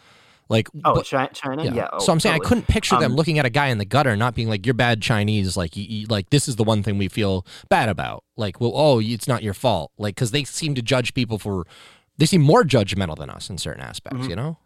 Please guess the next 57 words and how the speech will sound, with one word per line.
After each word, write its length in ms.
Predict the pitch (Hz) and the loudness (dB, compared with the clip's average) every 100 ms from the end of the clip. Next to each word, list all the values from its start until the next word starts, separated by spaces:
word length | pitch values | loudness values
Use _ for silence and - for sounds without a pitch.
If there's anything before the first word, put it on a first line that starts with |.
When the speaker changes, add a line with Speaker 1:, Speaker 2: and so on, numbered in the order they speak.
| _ - | _ -12
Speaker 1:
So, 280 | 101 82 82 | -8 -8 -8
I 60 | |
don't 100 | 85 | -10
know. 80 | 80 - _ _ | -10 -14 _ _
Speaker 2:
Uh, 160 | 156 135 - _ _ | -4 -4 -6 _ _
yeah, 200 | - - - | 0 0 0
but, 200 | 165 143 | -2 0
I 40 | |
mean, 120 | 151 143 | 0 0
that, 140 | 156 | 0
that's, 340 | 170 - - - | -2 -4 -10 -8
that's 180 | 170 - | -8 -4
a 200 | 160 104 | -4 -4
cultural 540 | - - 165 - 117 | -8 -8 -8 -4 -4
thing, 220 | 101 104 107 | -2 -4 -2
not 120 | 101 | -4
necessarily 480 | 113 - 98 85 98 | -4 -4 -4 -2 -4
a, 100 | 78 - | -6 -6
a, 300 | 87 65 - _ _ _ _ | -8 -8 -14 _ _ _ _
Speaker 1:
Why 120 | 185 | -6
Speaker 2:
a 80 | 202 | -4
Speaker 1:
wouldn't 40 | 233 | -2
Speaker 2:
thing 80 | 220 | -2
Speaker 1:
that 60 | 196 | -2
Speaker 2:
that's, 120 | - | -2
Speaker 1:
translate 320 | 202 180 175 | -4 -2 -2
Speaker 2:
like 40 | 165 | 0
Speaker 1:
over 120 | 156 | 0
to 60 | |
their 140 | 143 120 | 0 0
poor 400 | - 202 107 57 | 0 0 -2 -4
if 100 | 120 | -4
they're 140 | 143 131 | -2 0
not 180 | 139 | -2
performing 480 | - 120 - 160 - - | -2 -4 -2 -2 -4 -10
well? 100 | - | -14
I'm 180 | - 120 | -6 -4
saying 160 | 147 113 | -2 -4
I 100 | 139 | -4
just 160 | 160 | -2
couldn't 180 | 185 - | -2 2
Speaker 2:
Yeah, 60 | 180 | 2
Speaker 1:
picture 160 | 170 | 2
them 160 | 139 123 | 2 2
Speaker 2:
so 60 | |
Speaker 1:
just 160 | 131 - | 0 0
being 160 | 147 117 | 0 0
like, 160 | 104 | -2
"Oh, 160 | 135 107 | -2 -4
you, 220 | 92 180 | -2 0
you're 180 | 165 90 | 2 2
a 60 | 110 | 2
special 320 | 123 104 87 | 0 -2 -4
case. 240 | 82 - | -6 -4
We'll 80 | 95 | -4
help 180 | 85 - | -4 -8
you." 160 | 73 | -14